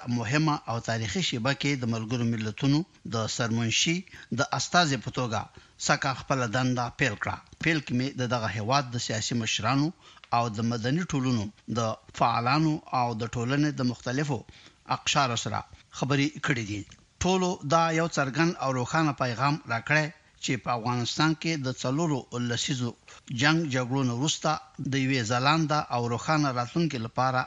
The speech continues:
یو ښه فرصت په لاس ورغلی دی. میرمن دیبورا د کورونا د کووید نولس وبایي ویروس خپرېدو ته په اشاره وویل چې د دغې وبا په وجه هغه پرمختګونه چې په تیرو څو کلونو کې په افغانستان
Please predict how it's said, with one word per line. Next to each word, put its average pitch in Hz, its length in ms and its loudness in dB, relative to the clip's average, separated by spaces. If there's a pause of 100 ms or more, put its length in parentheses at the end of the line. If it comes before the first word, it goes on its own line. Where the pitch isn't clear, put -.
(140)
یو 107 140 -2
ښه 175 160 -2
فرصت 123 400 -2
په - 120 -6
لاس 117 280 -2
ورغلی 113 440 -4
دی. 101 100 -6 (480)
میرمن 139 360 4 (280)
دیبورا 135 460 2 (260)
د 127 160 -6
کورونا 127 380 2
د 143 80 -2 (100)
کووید 131 260 0
نولس 175 300 2
وبایي 127 380 0 (380)
ویروس 147 300 2 (400)
خپرېدو 143 540 2
ته 127 80 2 (100)
په 131 120 -2
اشاره 120 300 0
وویل 160 320 0 (400)
چې 143 140 0
د 131 120 0
دغې 156 180 2 (120)
وبا 123 200 0 (100)
په 123 120 -6
وجه 147 260 0 (340)
هغه 139 180 4 (100)
پرمختګونه 123 640 0 (280)
چې - 140 -4
په 143 140 -2
تیرو 151 280 2
څو 143 80 0 (100)
کلونو 147 320 2
کې 156 160 -2
په 147 120 0
افغانستان 123 440 0